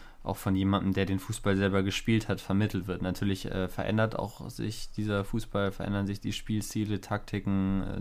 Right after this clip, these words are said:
die, der Fußball generell über die Jahre und Jahrzehnte, aber, ähm, um das dann eben diesen jungen Leuten so zu vermitteln, wie du schon sagst, Flo, zu denen aufschauen, die,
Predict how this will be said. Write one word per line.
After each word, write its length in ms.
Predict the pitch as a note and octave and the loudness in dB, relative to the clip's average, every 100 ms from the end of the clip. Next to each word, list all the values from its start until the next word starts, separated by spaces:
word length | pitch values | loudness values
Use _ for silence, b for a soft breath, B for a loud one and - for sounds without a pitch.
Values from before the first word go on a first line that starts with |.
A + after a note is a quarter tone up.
| F#2 | -4
die, 280 | F#2+ F#2+ G2+ | -4 -4 -4
der 320 | - F#2+ F#2 | -4 -4 -4
Fußball 380 | - A2 - G2 | -4 -4 -2 0
generell 580 | G2 F#2+ F#2 G2+ A2 A2+ B B B B - | 2 2 4 4 6 4 B B B B 0
über 160 | G#2+ | 2
die 120 | G2+ | 4
Jahre 340 | G2+ G2 G2+ G2+ | 6 8 6 6
und 140 | G2+ | 4
Jahrzehnte, 560 | G2+ - - G#2 G#2+ - | 2 0 0 2 2 0
aber, 460 | F#2 F#2+ F#2 F#2 - B B B | 0 2 2 2 -2 B B B
ähm, 420 | - F#2+ F2+ F#2 - - - | -4 -2 0 -2 -4 -12 -4
um 180 | G2 F#2+ | 2 4
das 220 | F#2 - | 4 2
dann 180 | F#2+ F#2+ | 2 4
eben 180 | F#2 F#2+ | 4 2
diesen 200 | F#2+ F#2+ | 2 2
jungen 220 | G2 G2 | 4 4
Leuten 680 | F#2+ F#2+ G2 F#2+ F#2 F2+ F#2+ | 4 4 4 2 2 -2 -4
so 180 | - | -4
zu 140 | G2 G2 | -4 -4
vermitteln, 420 | G2 G2 G#2 G2+ | 0 2 2 2
wie 60 | F#2+ | 2
du 100 | F#2 | 0
schon 160 | F#2+ | 0
sagst, 260 | F#2 F#2+ - | 0 0 -2
Flo, 320 | G2+ F#2+ F#2 - | -2 0 -2 -6
zu 140 | - | -4
denen 220 | F#2 F#2+ D#2 | 2 2 2
aufschauen, 560 | F#2 A2 - G2+ F#2+ | 4 4 2 2 2
die, 400 | F#2 F#2 F#2 F#2 | 4 4 6 2